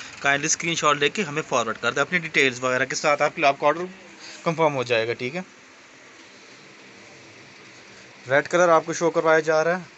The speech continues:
Blood red color है, जो अक्सर कम ही आता है।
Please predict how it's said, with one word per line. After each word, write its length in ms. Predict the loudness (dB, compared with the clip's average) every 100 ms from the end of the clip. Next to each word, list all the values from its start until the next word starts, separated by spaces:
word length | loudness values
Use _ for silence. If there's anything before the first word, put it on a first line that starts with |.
| -20 -20 -20 -6
Blood 320 | 2 2 2
red 180 | -2 0
color 300 | -2 0 0
है, 100 | -2 -6 -20 -20 -20 -20 -20 -20 -20 -20 -20 -20 -20 -20 -20 -20 -20 -20 -20 -20 -20 -20 -6
जो 80 | -4
अक्सर 220 | -2 -4 0
कम 220 | 0 0
ही 220 | -4 -2 0
आता 280 | 0 -2
है। 120 | -6